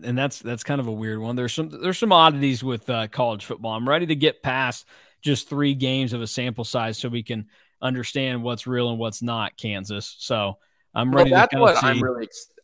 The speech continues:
Speaker 2: I think that weeks four, five, six, and if you wanna extend it to week seven of the college football season, are some of the best every single year, because you're no longer filling the schedule every weekend or filling the weekend slate every year with a whole bunch of non-conference games against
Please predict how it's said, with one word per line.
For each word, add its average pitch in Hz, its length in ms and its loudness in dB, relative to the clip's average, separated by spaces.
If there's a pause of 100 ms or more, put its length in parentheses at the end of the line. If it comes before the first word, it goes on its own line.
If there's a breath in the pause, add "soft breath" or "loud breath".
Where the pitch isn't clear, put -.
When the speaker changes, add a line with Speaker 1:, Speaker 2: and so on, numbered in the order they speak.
Speaker 2:
I 185 120 6
think 226 260 -2
that 160 260 -4
weeks 135 320 -4
four, 139 320 2
five, 117 460 0
six, - 680 -6
and 120 100 -8
if 117 100 -8
you 123 60 -4
wanna 143 160 -2
extend 131 280 -6
it 107 80 -14
to 120 80 -6
week 110 160 -6
seven 101 420 -4
of 90 140 -6
the 104 80 -8
college 101 300 -6
football 104 300 -6
season, 117 480 -10
are 107 120 0
some 123 220 -2
of 117 160 -2
the 107 100 -2
best 98 400 -2
every 104 200 -4
single 101 300 -6
year, 92 280 -4
because 104 760 -2 (1120)
you're 151 160 6
no 160 200 6
longer 135 760 2 (540)
filling 123 380 -4
the 110 100 -8
schedule 104 480 -4
every 101 240 -4
weekend 98 380 -8
or 95 80 -8
filling 117 280 -6
the 113 60 -4
weekend 107 400 -8
slate 101 360 -4
every 98 240 -4
year 95 220 -4
with 95 180 -4
a 101 40 -4
whole 104 140 -4
bunch 110 200 -4
of 95 80 -8
non-conference 95 680 -4
games 95 300 -10
against 92 440 -8